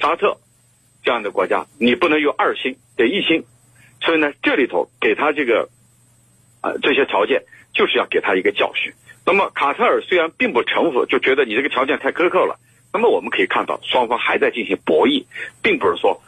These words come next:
呃，就撕破脸了，就彻底就决裂了，还没到这个程度。双方在未来一段时间还要进行种种的博弈，还要有中间人从中进行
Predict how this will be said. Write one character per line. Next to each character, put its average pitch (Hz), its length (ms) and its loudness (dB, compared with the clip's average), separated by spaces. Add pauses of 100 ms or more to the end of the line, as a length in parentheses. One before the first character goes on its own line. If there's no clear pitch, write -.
(140)
呃， 101 140 0
就 120 160 2
撕 - 180 -2
破 143 160 2
脸 95 160 -2
了， 82 100 -6
就 113 120 0
彻 - 200 2
底 98 140 -4
就 95 280 2 (440)
决 139 180 2
裂 208 120 0
了， - 180 -4 (200)
还 - 200 -2
没 123 140 2
到 117 120 0
这 113 140 0
个 95 60 -4
程 90 180 -2
度。 92 160 0 (240)
双 143 280 2
方 139 200 -6
在 117 100 2
未 139 240 2
来 95 160 -2
一 117 120 -2
段 104 200 0
时 - 140 -2
间 90 180 0
还 95 300 -2
要 156 140 2
进 110 200 -6
行 95 200 -4
种 117 220 2
种 85 180 2
的 82 80 2
博 98 260 2
弈， 135 140 0 (260)
还 - 180 0
要 135 140 2
有 95 160 -6
中 151 300 2
间 139 200 2
人 104 220 -4
从 101 180 0
中 110 180 2
进 113 180 0
行 85 200 -2